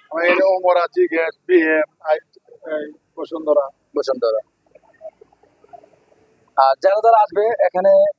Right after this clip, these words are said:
Speaker 2: দর্শক অনেকেই আসবে আপনার এই ভিডিও দেখে হয়তো, তাদের উদ্দেশ্যে কিছু বলেন।
Speaker 1: যারা আসবে পাইকারি রেটে বিক্রি করা হবে।
Speaker 2: প্রিয় দর্শক, দেখতে পাচ্ছেন আমরা ফরিদ ভাইয়ের সঙ্গে কথা বললাম।
Speaker 1: জি, জি, জি।
Speaker 2: আসবেন, অবশ্যই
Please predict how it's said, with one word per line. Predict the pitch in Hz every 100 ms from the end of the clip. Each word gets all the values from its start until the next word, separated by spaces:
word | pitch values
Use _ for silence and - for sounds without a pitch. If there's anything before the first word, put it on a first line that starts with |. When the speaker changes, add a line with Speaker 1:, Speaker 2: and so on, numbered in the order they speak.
| _ _ _ -
Speaker 2:
দর্শক | 175 - 185
অনেকেই | 180 180 190
আসবে | 175 - 587 165
আপনার | - 151
এই | -
ভিডিও | 165 165 156
দেখে | 143 147
হয়তো, | 143 160 180 _ _ _ _ - -
তাদের | 196 214 233 - 202
উদ্দেশ্যে | 175 196 190
কিছু | - 165
বলেন। | 151 226 _ _ _ _ _ _ _ _
Speaker 1:
যারা | 156 156 175 175
আসবে | 156 180
পাইকারি | 175 160 165 160
রেটে | 160 160 175 - _ _ _
বিক্রি | 311 -
করা | 143 131
হবে। | 123 - _ _ _ _ _ _ _ _ _ _ _ _ _ _ 494 - _ _ _ -
Speaker 2:
প্রিয় | 202
দর্শক, | 196 - 214 - _ _
দেখতে | - 143 170
পাচ্ছেন | 160 - 185 220
আমরা | 131 131 135 131
ফরিদ | - 147 131
ভাইয়ের | 139
সঙ্গে | 147 143 143
কথা | 127 135
বললাম। | 147 170
Speaker 1:
জি, | 165
জি, | 165 160 147
জি। | 156
Speaker 2:
আসবেন, | 143 147 202 135
অবশ্যই | 147 - 165